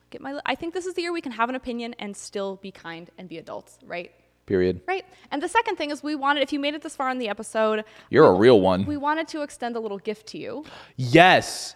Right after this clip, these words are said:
Speaker 2: Oh my, I can't believe I almost
Speaker 1: We were
Speaker 2: forgot.
Speaker 1: talking with our friends at
Speaker 2: Okay.
Speaker 1: Lightheart today, our coffee shop friends and our renters and everyone at the studios.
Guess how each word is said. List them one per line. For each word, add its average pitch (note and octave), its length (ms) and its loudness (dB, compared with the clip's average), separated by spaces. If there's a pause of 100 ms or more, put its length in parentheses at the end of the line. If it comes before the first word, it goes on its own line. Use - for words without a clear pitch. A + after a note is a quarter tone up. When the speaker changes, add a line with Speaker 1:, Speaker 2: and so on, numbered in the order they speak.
(120)
Speaker 2:
Oh G3 200 10
my, F3+ 200 8
I D3+ 100 6
can't D3 240 2
believe C3 200 4
I A2+ 80 10
almost A2 240 6
Speaker 1:
We G#2+ 60 -2
were A#2 80 8
Speaker 2:
forgot. G2+ 260 10
Speaker 1:
talking D4+ 220 -4
with D4 120 -4
our C#4+ 120 -2
friends A#3+ 300 -4
at A#3 120 0
Speaker 2:
Okay. A3 140 4
Speaker 1:
Lightheart G3+ 280 0
today, G#3 360 0
our G3+ 180 0
coffee G3+ 260 0
shop G3+ 200 -2
friends G3 260 -6
and - 80 -10
our F#3 80 -6
renters F#3+ 340 -8
and F#3 80 -12
everyone F#3 240 -10
at F3+ 100 -8
the F#3+ 60 -16
studios. F#3+ 400 -6